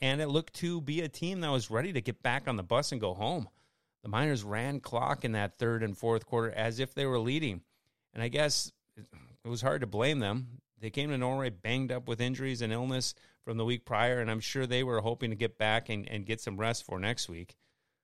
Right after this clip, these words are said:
But before the bus left, Norway, the Knights, got on the scoreboard one more time in the third quarter. This time it was Ian Pop who was the lead blocker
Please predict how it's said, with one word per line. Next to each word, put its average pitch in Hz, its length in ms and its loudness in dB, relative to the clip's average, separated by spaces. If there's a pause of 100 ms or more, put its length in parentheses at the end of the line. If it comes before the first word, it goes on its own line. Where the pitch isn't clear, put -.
(120)
But 110 120 -6
before 131 260 0
the 156 80 2
bus 143 260 4
left, 151 240 4
Norway, 131 540 4 (520)
the 117 160 -2
Knights, 127 380 2
got 123 220 4
on 131 100 4
the 120 80 2
scoreboard 117 640 2
one 123 200 4
more 131 260 2
time 127 420 0
in 117 60 0
the 113 80 0
third 120 240 -2
quarter. 113 460 -2 (420)
This 127 140 -2
time 131 240 6
it 131 40 2
was 123 200 2
Ian 127 200 2
Pop 131 380 0
who 123 160 2
was 127 380 4
the 127 100 2
lead 113 220 -2
blocker 107 500 0